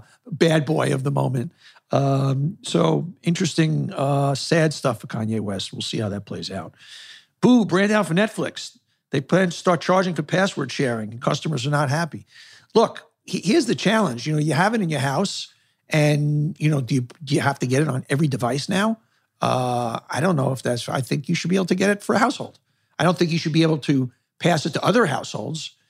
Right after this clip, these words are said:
but I think that if they're watching on different devices, and, and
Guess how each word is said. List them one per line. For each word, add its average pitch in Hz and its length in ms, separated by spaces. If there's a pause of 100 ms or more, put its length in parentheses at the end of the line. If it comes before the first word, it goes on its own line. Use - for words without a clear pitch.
(340)
but 139 200
I 135 260
think 165 260
that 160 140
if 135 80
they're 139 120
watching 147 380
on 143 140
different 139 260
devices, 139 580
and, 131 160
and 139 460